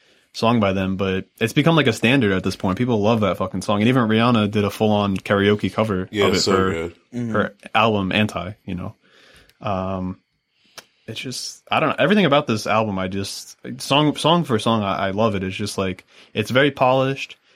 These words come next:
Speaker 1: It's
Speaker 3: Mm-hmm.
Speaker 1: very electronic and it's very synthesized. And, like, you know, again, it's, they, they kinda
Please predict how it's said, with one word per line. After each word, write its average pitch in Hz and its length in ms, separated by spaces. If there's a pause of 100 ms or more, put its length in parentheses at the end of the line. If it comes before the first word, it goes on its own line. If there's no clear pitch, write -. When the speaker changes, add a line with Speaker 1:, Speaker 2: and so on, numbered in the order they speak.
(220)
Speaker 1:
It's 107 160
Speaker 3:
Mm-hmm. 110 80
Speaker 1:
very 120 160
electronic 113 640
and 101 100
it's 92 140
very 104 320
synthesized. 127 680
And, 98 140
like, 95 380
you 117 160
know, 95 160
again, 107 220
it's, 98 200
they, 110 320 (180)
they 123 120
kinda 123 400